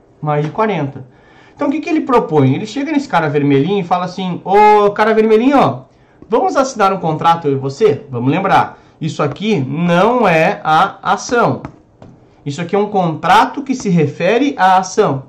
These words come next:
como se fosse um contrato de seguro que se refere ao carro. Então eles querem fazer um contrato que é uma opção de compra, é um direito de comprar.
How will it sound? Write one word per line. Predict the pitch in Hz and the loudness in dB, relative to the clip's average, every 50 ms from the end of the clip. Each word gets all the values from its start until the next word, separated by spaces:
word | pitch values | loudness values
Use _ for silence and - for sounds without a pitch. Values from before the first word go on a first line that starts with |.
| _ | _
como | - 160 160 | -12 -12 -12
se | 135 - | -10 -10
fosse | 175 180 175 220 | -10 -8 -6 -6
um | 214 | -4
contrato | 214 214 196 175 160 170 196 202 | -2 -2 -4 -4 -2 -4 -4 -4
de | 196 220 | -4 -8
seguro | 214 - 233 185 180 226 262 269 | -6 -6 -6 -4 -2 -2 -2 -4
que | - 269 - | -6 -8 -10
se | - | -8
refere | - 180 160 131 - 170 202 | -8 -8 -8 -6 -4 -2 -2
ao | 240 233 | -2 0
carro. | - 196 - 131 - - - _ _ _ _ _ _ - - _ _ _ _ _ - _ _ - | 0 0 0 0 -4 -10 -20 _ _ _ _ _ _ -20 -20 _ _ _ _ _ -20 _ _ -4
Então | - 320 285 294 | 0 2 2 2
eles | 349 359 - | 0 -2 -4
querem | - 240 214 190 | -2 -2 -2 -2
fazer | 175 165 151 151 | -2 -2 -2 -2
um | 143 | -2
contrato | 135 - 139 135 135 175 196 185 - - - - | -2 -2 -2 -2 0 2 2 2 0 -2 -10 -14
que | - - | -8 -4
é | 185 | -4
uma | 185 190 185 180 - - | -2 0 -2 -2 -2 -4
opção | 185 - - - - - 214 226 233 | -4 -4 -4 -8 -6 -4 -2 -2 2
de | 220 226 | 0 0
compra, | 226 - 214 202 190 175 135 123 123 - - - | 0 0 -2 -2 -2 -2 -4 -6 -8 -10 -8 -4
é | 135 139 | -2 -2
um | 139 143 143 | 0 0 -2
direito | 139 170 165 156 156 175 214 269 277 - - 269 | -2 -2 -2 0 2 2 2 2 2 -2 -2 0
de | 208 208 196 | 2 2 2
comprar. | 185 185 165 147 131 127 135 139 175 196 - - - | 2 -2 -6 -6 -4 -2 0 0 0 0 -4 -10 -20